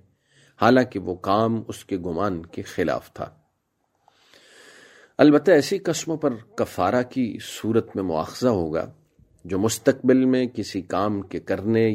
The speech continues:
یا نہ کرنے کے بارے میں کھائی جائیں اور پھر انہیں پورا نہ کیا جائے۔ شراب، جوا،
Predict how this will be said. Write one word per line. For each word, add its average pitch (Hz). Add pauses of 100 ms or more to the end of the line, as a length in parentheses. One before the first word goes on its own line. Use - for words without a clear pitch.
یا 90
نہ 113
کرنے 98
کے 95
بارے 85
میں 92
کھائی 90
جائیں 101
اور 110
پھر -
انہیں 92
پورا 120
نہ 80
کیا -
جائے۔ 62 (1200)
شراب، 87 (580)
جوا، 90